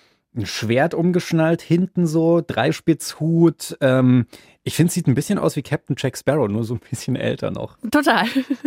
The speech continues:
Speaker 2: <laughs> Ein, ein altes biometrisches Foto von ihm. Ähm, <laughs> aber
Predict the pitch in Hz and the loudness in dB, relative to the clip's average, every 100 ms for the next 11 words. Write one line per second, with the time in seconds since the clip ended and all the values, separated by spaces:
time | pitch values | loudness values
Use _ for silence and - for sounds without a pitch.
0 | - 262 - - - - - - 226 226 | -2 -4 0 0 0 -2 -6 -4 -2 -2
1 | - 208 196 190 220 196 190 - 196 196 | -2 -4 -2 -4 -2 -4 -4 -4 -2 2
2 | 196 - - 180 165 - 175 - 262 269 | 0 -2 -6 -6 -6 -6 -8 -2 0 2
3 | 220 214 - 226 190 240 262 - - - | 0 -2 -4 -2 2 4 2 0 -12 -14
4 | - 240 - 220 226 190 - - - _ | -16 -6 0 2 4 0 -2 -18 -20 _
5 | 196 233 220 247 | -2 0 2 2